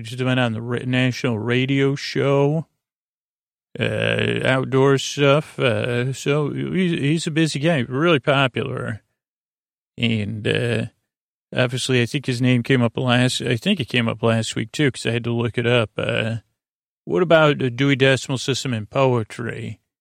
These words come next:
Right, 'cause I know you were wondering about that. This is from pen and the pad dot com. Uh, Keela Hellstrom, uh, from, uh, March twenty-third, twenty seventeen, How to Classify Poetry in the Dewey Decimal System.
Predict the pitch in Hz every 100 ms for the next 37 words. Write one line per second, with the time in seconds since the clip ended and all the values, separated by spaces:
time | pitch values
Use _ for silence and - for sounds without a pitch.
0 | _ _ _ _ _ _ _ _ _ _
1 | 123 120 - 117 120 131 135 117 113 120
2 | 123 120 110 113 113 - 131 120 131 151
3 | - 143 139 120 151 147 160 135 143 135
4 | 127 - 139 135 139 135 127 120 123 123
5 | 127 - 131 127 117 113 113 120 110 _
6 | _ _ _ _ _ _ _ - 113 113
7 | - - 175 170 160 143 135 127 143 147
8 | - - 120 104 123 127 117 113 123 -
9 | 117 113 135 120 117 127 143 - - 139
10 | 120 143 123 147 131 151 127 151 131 117
11 | 135 - 147 131 - 135 120 - 135 135
12 | - 131 120 135 123 117 131 117 127 127
13 | 127 - 117 - 127 117 - 110 113 113